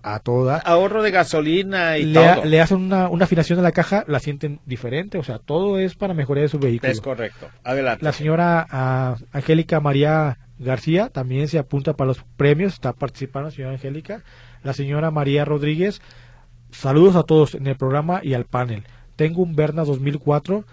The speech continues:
Speaker 1: se calentó y se desvieló la cabeza y se torcieron y se trozó todo.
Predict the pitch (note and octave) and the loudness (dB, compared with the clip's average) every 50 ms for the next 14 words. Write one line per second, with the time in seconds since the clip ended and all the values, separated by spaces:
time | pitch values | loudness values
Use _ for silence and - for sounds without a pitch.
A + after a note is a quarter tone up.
0 | - - - - - - - - D3 C#3 - C#3+ C3+ B2+ C3 C3 C3 B2+ - E3 | -20 -20 -20 -20 -20 -20 -8 -4 -4 -2 -2 -2 -2 -2 -2 -4 -4 -2 0 2
1 | E3+ G3 A#3 - - D#3+ - - C3+ B2+ B2+ A#2 A2+ C3 B2+ C3 C3+ C3+ C#3+ D3 | 2 2 0 -2 -4 -4 -2 -2 -2 -2 -2 -2 -2 -2 0 0 0 2 2 2
2 | E3 - - - C#3 C3+ C3+ - C3+ B2+ C3+ C3 - D#3+ D#3 - C#3 - B2+ A#2+ | 0 -2 -4 -8 -8 -6 -6 -4 -4 -2 -2 -2 -2 -2 -4 -4 -4 -6 -6 -4
3 | B2 C3+ C3+ C#3+ D3+ E3 - - - - - C#3 - C#3 A#2 A#2+ A#2 - - - | -2 -2 -2 -2 -2 -6 -10 -18 -18 -12 -10 -8 -4 -4 -4 -4 -6 -10 -14 -18
4 | A#2+ A2+ A2+ - - C3+ C#3 C3+ - C3+ B2 B2 A#2 A2 G#2+ G2+ | -16 -14 -14 -8 -6 -6 -4 -4 -2 -2 0 0 -2 -2 -6 -8